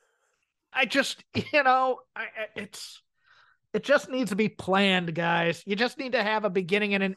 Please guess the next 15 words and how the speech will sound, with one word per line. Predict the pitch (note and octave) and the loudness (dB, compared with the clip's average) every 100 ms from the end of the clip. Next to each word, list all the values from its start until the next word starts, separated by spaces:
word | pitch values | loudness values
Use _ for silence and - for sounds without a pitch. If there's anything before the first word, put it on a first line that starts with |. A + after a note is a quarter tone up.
| - | 0
end | F#3+ F#3+ F#3+ F#3+ | 0 0 -2 -4
and | F3 E3 | -6 -4
write | D#3 F3 G3+ | 0 2 4
everything | G3+ G3 G3+ G3 | 2 2 2 0
in | F#3 | -2
the | |
middle. | E3+ F3 D#3 - _ _ _ _ - | -4 -6 -8 -12 _ _ _ _ -4
But | F#3+ A#3 | -2 4
you | A3 D#3+ - | 4 4 0
don't. | F#3+ F#3 C3 - | 0 0 -4 -4
You, | G3 | -2
you, | F#3 F3+ | 0 0
you | F#3 | 0
have | A3 C4+ | 4 4
your | B3+ | 4